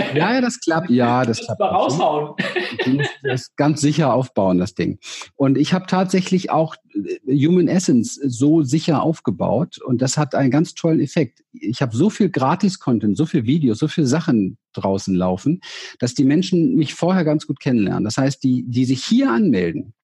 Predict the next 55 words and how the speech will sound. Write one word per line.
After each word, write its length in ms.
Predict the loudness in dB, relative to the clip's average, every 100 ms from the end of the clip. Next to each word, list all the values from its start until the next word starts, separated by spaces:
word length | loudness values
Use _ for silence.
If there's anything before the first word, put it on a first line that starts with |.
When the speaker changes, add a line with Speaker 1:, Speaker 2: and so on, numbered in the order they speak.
| _ _
Speaker 1:
ja, 320 | -2 -2 -2 -10 -20 -20 -8
ist 240 | -6 -6 -2
eine, 520 | 0 2 2 0 -4 _ _
ist 220 | -6 -2
wie, 180 | -2 0
wie 120 | 0
Family. 640 | 0 0 2 2 2 -2 -6 _ -4
Also 180 | -2
es 100 | 0
sind 140 | 0 0
ja 120 | 2
immer 140 | 2
ein 140 | 2 0
Teil 340 | 0 0 0
da, 280 | 0 0 0
die 100 | 0
schon 180 | 0 2
länger 220 | 2 2
mit 120 | 2
uns 200 | 0 -2
unterwegs 340 | -2 0 -2 0
sind 140 | -2
und, 320 | 0 0 0
und 200 | 0 0
dann 220 | 2 0
ein 140 | 0 -2
Teil 340 | 0 0 2
sind 240 | 2 0 0
neue. 380 | 0 0 -2
Und 120 | -2 -2
wir 120 | 0
haben 160 | 2
immer 160 | 2 0
drei 340 | 0 -2 0
Generationen. 680 | 0 2 2 0 -2 -2 0
Das 80 | -2
ist 100 | -2
auch 160 | -2 -2
total 380 | -6 -6 -4 -4 -4
cool, 220 | -2 0
ne? 120 | 0
Also 200 | -2 -2
wirklich 240 | -2 -2
immer 120 | -4 -4
drei 320 | -4 0 0
Generationen 760 | 2 2 2 -2 -2 0 2
hier 140 | 2 0
von 180 | 0 0
ganz 340 | 2 -2 0
jung 240 | 2 2
Speaker 2:
Wahnsinn. 120 | 2 0
Speaker 1:
wirklich 360 | -2 -2 -4
bis 220 | -4 -2
hin 180 | 0 0
zu 180 | 0 -2